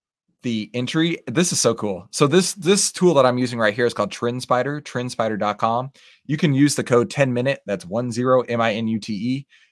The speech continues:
It'll give you the biggest bonus, uh, I, I, I should say, the biggest discount they, they have available at all, publicly available. Um, I'm one of their partners over there, and it's because of this incredible tool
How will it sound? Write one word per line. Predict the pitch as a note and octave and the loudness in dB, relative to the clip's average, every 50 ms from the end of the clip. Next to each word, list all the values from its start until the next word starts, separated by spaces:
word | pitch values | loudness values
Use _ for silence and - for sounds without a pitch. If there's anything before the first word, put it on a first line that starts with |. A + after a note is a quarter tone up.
| _ _ | _ _
It'll | C#3 D#3+ E3+ D3+ | 2 2 4 4
give | D#3+ D#3 | 4 2
you | C#3+ | 2
the | A#2+ G#2+ | 2 0
biggest | B2 B2 A#2+ A2+ - | 0 0 0 0 0
bonus, | A#2+ A#2+ A#2+ A#2 - - - - _ - | 0 0 0 0 -2 -4 -6 -6 _ -10
uh, | A2+ A2 F2 F#2 A2 - - | -8 -6 -4 -2 -2 -2 -2
I, | A2 G#2+ | -4 -4
I, | - - G#2 G2 - G#2 | -2 -4 -4 -2 -2 -2
I | G#2+ | -4
should | - G#2+ G2 - | -4 -8 -10 -10
say, | F2+ F#2 | -8 -8
the | G#2 G2+ | -6 -2
biggest | G#2 D3+ C#3 B2+ A2 - G#2+ G#2+ G2 | 0 2 2 2 0 -2 -6 -2 0
discount | C#3 C3+ C3 - - D3 C#3+ C#3+ C#3+ - - _ | 2 2 2 2 2 2 2 2 0 -4 -10 _
they, | - A#2 A2+ - - _ - - | -2 -2 -2 -2 -4 _ -10 -4
they | - A2+ A#2 | -4 -2 0
have | A2 A2+ A#2+ A#2+ A2+ - - _ - | 2 4 2 2 2 -2 -8 _ -4
available | A2 G2 A2 G#2 A2 B2 B2 B2+ B2+ - | -4 -2 0 0 0 2 2 2 0 0
at | G#2 G2+ | 2 2
all, | G#2 A2 A#2 A#2 - | 4 4 4 4 2
publicly | - A#2+ A#2 A#2 - A2+ A2 G#2 | 2 0 -2 -2 -4 -6 -6 -4
available. | G2 G#2 G#2+ A2 A#2 A#2+ A#2 - _ _ _ _ _ _ _ | -4 -4 -4 -4 -6 -8 -10 -14 _ _ _ _ _ _ _
Um, | G#2+ G#2+ G#2 G#2 G2 F#2+ F#2 - - | -2 0 0 0 -2 -2 -6 -4 -2
I'm | A2+ A#2 | 0 2
one | A#2 A#2+ | 2 2
of | A#2 A2+ | 2 2
their | A2 F#2 | 0 2
partners | - A2+ A2+ G2+ G#2+ G#2+ - | 2 2 0 2 -2 -4 -4
over | A2 G#2 G#2 | -6 -4 -4
there, | A2 G#2+ G#2 G2 | -4 -2 -2 -2
and | F#2+ F2+ - _ _ _ _ _ _ _ _ _ _ - | -4 -6 -10 _ _ _ _ _ _ _ _ _ _ -10
it's | G#2 G#2+ G#2+ G2+ - | -8 -8 -6 0 2
because | C#3+ C3 - C#3+ C3+ C3 A#2 - | 2 2 4 4 4 4 4 2
of | - G#2 B2+ C3 C3 B2+ A2 - - G#2+ | 6 8 10 10 10 8 6 0 -6 -4
this | B2 B2+ - | -4 -2 -2
incredible | B2+ A#2+ B2 A2+ - C#3 D3 D3+ C3+ C3 C3 | -2 -2 -2 -2 0 2 2 4 4 2 0
tool | - G3 G#3+ E3+ C3 A#2 A#2 A#2+ A#2 - | 2 2 4 4 4 4 4 2 0 -4